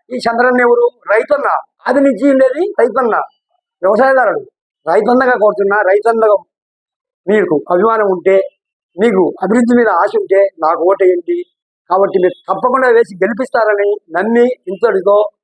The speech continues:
మీ అందరికీ శిరస్సు వంచి నమస్కారం. పత్రికా విలేకరులకు, పోలీసు దళానికి, తర్వాత ఈ ప్రజలకు అందరికీ శిరస్సు వంచి నమస్కారాలు తెలియజేస్తూ మీ అభివృద్ధిని ఆలోచించే వ్యక్తిగా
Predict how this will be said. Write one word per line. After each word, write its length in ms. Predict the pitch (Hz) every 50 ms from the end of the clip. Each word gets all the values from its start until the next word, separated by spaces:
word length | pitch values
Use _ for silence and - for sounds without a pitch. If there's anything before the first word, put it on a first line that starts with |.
| _ _ 180
మీ 60 | 190 180
అందరికీ 340 | 196 202 226 220 202 214 214 190 - - _ _ _ _ _
శిరస్సు 280 | - 196 214 220 - 208 208
వంచి 240 | 220 220 185 233 214 175 - - 156
నమస్కారం. 460 | 160 180 208 202 - 214 214 190 180 160 -
పత్రికా 340 | 185 196 190 190 185 202 208 196 196
విలేకరులకు, 580 | 196 196 196 196 196 185 185 185 180 - 185 392 403 - _ _ _ _ _ _ _ _ _ _ _ _ -
పోలీసు 340 | 185 208 214 208 - - 196 180
దళానికి, 420 | 180 185 180 170 175 175 - 175 180 185 - _ _ _ _ _ _ _
తర్వాత 300 | 165 170 180 185 180 151 165 127 127 120 _ _ _ _ 175 175
ఈ 40 | 180 165 151 - _ _
ప్రజలకు 380 | - 165 - 196 196 196 156 180 185 175
అందరికీ 260 | 175 180 180 180 180 -
శిరస్సు 220 | 185 180 - - 190 180
వంచి 160 | 180 180 196 175
నమస్కారాలు 480 | 170 180 190 180 - 202 196 196 190 185 165
తెలియజేస్తూ 420 | 165 165 175 190 180 165 - 196 214 202
మీ 60 | 190 185 170
అభివృద్ధిని 400 | 160 156 185 226 202 190 208 185 165 175
ఆలోచించే 440 | 185 196 202 - 208 202 - 202 180
వ్యక్తిగా 320 | - - _ _ 180 202